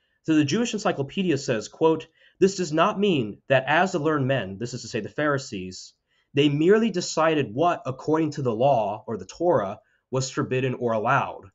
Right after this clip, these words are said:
but that they possessed and exercised the power of tying or untying a thing or binding and loosing a thing by the spell of their divine authority. This was an authority given to them by God and backed by heaven.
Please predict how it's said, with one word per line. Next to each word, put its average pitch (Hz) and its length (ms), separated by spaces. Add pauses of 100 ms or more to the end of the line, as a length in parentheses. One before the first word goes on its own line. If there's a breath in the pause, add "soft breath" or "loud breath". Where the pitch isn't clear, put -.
(440 soft breath)
but - 140
that 131 220
they 160 160
possessed 151 560
and 135 80
exercised 113 760
the 123 100
power 180 440
of 135 140
tying 170 600 (120)
or 123 140
untying 131 480
a 101 40
thing 107 280
or 101 100
binding 107 340
and 101 140
loosing 147 340
a 113 80
thing 95 380 (420 soft breath)
by 143 280
the 156 80
spell 143 420
of 135 160
their 123 200
divine 127 640
authority. 127 600 (460)
This 143 180
was 160 140
an 160 100
authority 147 460
given 139 320
to 151 120
them 143 200
by 120 180
God 110 540
and 113 160
backed 104 260
by 101 140
heaven. 131 420